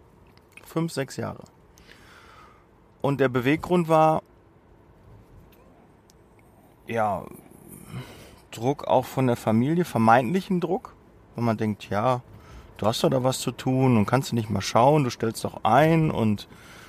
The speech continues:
da muss doch was für deinen Bruder sein. Das denkt man. Und, ähm, ihr wisst, ich bin so ein, so ein Helfertyp. Wenn mich jemand anruft und sagt, "Daniel, du, ich hab ein Problem, kannst du mir helfen?",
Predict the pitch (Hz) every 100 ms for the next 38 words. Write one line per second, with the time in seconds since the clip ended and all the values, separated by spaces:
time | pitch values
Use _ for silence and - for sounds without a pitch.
0 | - 117 117 113 - 104 107 117 147 165
1 | 175 170 160 123 98 95 - - _ _
2 | _ _ _ _ - 113 - 151 - 90
3 | - - - _ _ _ - - - -
4 | - _ - - 127 151 147 - 127 123
5 | 120 120 113 113 - 117 147 185 - 131
6 | - 165 151 147 120 113 113 107 110 135
7 | 175 175 - 190 180 123 120 120 123 170
8 | 180 175 135 131 127 147 180 185 175 135
9 | - - 120 123 113 156 180 143 123 120
10 | 113 143 - 196